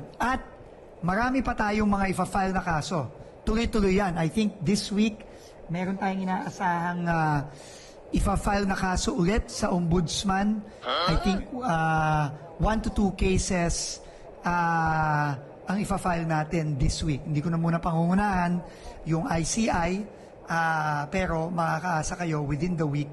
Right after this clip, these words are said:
meron ng, meron na namang bagong mga kasong ifa-file tayo.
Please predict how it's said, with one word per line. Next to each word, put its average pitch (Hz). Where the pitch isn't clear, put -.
meron 160
ng, 156
meron 180
na 170
namang 160
bagong 175
mga 143
kasong 247
ifa-file 156
tayo. 214